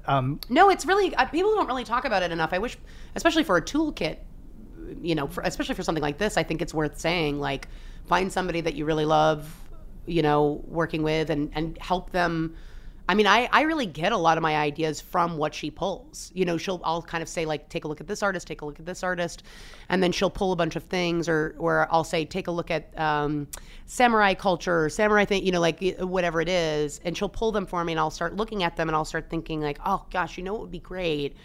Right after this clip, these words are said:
Speaker 2: is if, you know, this thing would hap-," you know, like, if, you know, so I think if you can find somebody like that, it's, it's really, it's really good to help, um, coalesce,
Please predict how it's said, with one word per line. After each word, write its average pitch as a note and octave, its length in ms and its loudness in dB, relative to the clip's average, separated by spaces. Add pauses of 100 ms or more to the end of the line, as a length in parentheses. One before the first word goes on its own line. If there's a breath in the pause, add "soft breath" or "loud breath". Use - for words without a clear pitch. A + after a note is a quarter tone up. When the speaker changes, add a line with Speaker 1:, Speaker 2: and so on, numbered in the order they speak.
(460 loud breath)
Speaker 2:
is F3 240 -2
if, D#3 340 -2
you F3+ 140 -4
know, D3 260 0
this E3 180 -2
thing C#3 200 -6
would C3+ 100 -6
hap-," - 300 -12
you E3+ 100 0
know, D3 100 0
like, C#3+ 140 -4
if, - 140 -12
you F3 180 -8
know, D#3+ 80 -4
so F3+ 360 -4 (300)
I F3 120 -4
think A#3+ 180 -6
if F#3 100 -8
you F3+ 80 -2
can D#3 140 -2
find G3+ 340 2
somebody E3 280 -2
like D3+ 220 -4
that, D3 360 0
it's, - 220 -10
it's - 260 -10
really, D#3+ 580 -4 (640 soft breath)
it's - 220 -10
really G#3 160 0
good D#3+ 360 0
to C#3+ 300 -2
help, D#3+ 340 -6 (1800)
um, D#3+ 460 -12
coalesce, D3+ 800 0